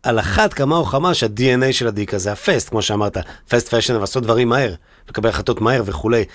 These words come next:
אז איך בכל זאת מייצרים דינמיקה של, של הנהלה פעילה ואקטיבית, ובתנאים בלתי אפשריים כאלה?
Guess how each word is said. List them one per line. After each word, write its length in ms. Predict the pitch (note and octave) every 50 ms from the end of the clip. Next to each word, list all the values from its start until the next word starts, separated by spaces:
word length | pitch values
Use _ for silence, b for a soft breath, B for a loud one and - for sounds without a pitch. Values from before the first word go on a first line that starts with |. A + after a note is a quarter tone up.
| B B B B B
אז 120 | - -
איך 80 | - -
בכל 240 | C3 D3 - C3+ C#3
זאת 120 | C3 C#3+
מייצרים 480 | C3+ C3 B2 A2 - - A#2+ C3+ C3+ B2
דינמיקה 600 | A2+ A2+ G#2 G#2+ A2+ B2 C3 C#3 B2+ - A#2+ A2+
של, 420 | - - - G#2+ G#2+ G#2+ G#2 G2+ G2
של 200 | - - G#2+ G#2+
הנהלה 280 | G2+ G#2 G#2+ A#2+ C3+
פעילה 380 | C3+ - A#2+ A2 G#2+ G#2+ A2+ C3 A#2
ואקטיבית, 720 | A2 G2+ - - - - D#3 D#3+ D3+ F#3+ F#3+ F#3 - - b b b b b b b b
ובתנאים 440 | G2+ F#2 G#2+ G2+ - A2+ A2 A#2 A2
בלתי 280 | A2+ A#2 A2 - A#2 A2
אפשריים 360 | - - - F#2+ G#2 A#2+ B2
כאלה? 240 | - G#2 F2+ F2